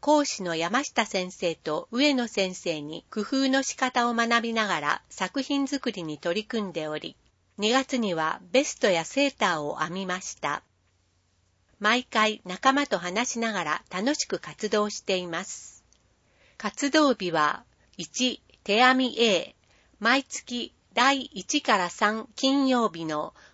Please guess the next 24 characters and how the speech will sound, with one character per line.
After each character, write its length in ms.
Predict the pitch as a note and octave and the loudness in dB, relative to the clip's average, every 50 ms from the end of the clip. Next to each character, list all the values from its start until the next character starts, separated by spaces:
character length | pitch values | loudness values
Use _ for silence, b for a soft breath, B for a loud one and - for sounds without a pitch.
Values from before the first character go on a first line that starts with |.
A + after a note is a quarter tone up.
| b b | b b
午 140 | - - - - | 2 2 4 4
前 240 | C4+ B3 G#3 F#3 | 4 2 2 -2
九 160 | - - C4 A#3 | -6 -4 -2 -2
時 140 | - A#3 | -2 -2
か 160 | - - F3+ D#3+ | -2 -2 -4 -4
ら 140 | D3+ C#3+ | -4 -6
正 360 | - - - B3 A3+ G#3 F3+ - | -6 -2 2 2 4 4 2 0
午。 280 | - E3 D#3+ - - _ _ _ _ _ _ _ _ _ _ _ _ _ - | -2 -4 -6 -6 -8 _ _ _ _ _ _ _ _ _ _ _ _ _ -6
二、 320 | A3 A#3 B3+ B3 - - _ _ _ _ _ _ _ - | -2 0 0 0 -2 -4 _ _ _ _ _ _ _ -2
手 140 | - A3 A#3+ | 2 4 6
編 160 | B3 B3 B3 | 6 6 6
み 140 | B3+ B3+ A3+ | 4 0 -2
B、 420 | G3 G#3+ G#3+ G#3 F3 D3+ - - _ _ b b b b b b b | -2 -4 -4 -4 -4 -6 -10 -14 _ _ b b b b b b b
毎 240 | G#3+ A3+ B3 C4+ C4+ | 0 2 2 2 0
月 520 | - - B3+ A3 - - A#3 A3 - - _ _ - | -4 -8 -10 -8 -6 -6 -6 -6 -6 -10 _ _ 2
第 380 | A3+ A#3 C4 C4+ C4+ - - | 4 4 4 2 0 -4 -6
一 240 | A#3 - - C#4+ C4 | -6 -2 -2 -2 0
か 140 | - B3 G#3+ | 2 2 2
ら 120 | F#3+ E3+ | 0 0
三 400 | E3+ - - G#3 G#3+ G#3+ G#3+ G#3+ - | -4 -4 -4 -2 -2 -2 -4 -8 -12
水 380 | - - - B3+ C4 C4+ C4 C4 | -14 -10 -4 -2 0 2 2 4
曜 220 | C4 B3+ B3 A3 | 4 4 4 2
日 140 | - F#3 F3+ | -2 -4 -8
の 280 | E3+ D#3 D#3 D#3 - | -6 -6 -6 -6 -8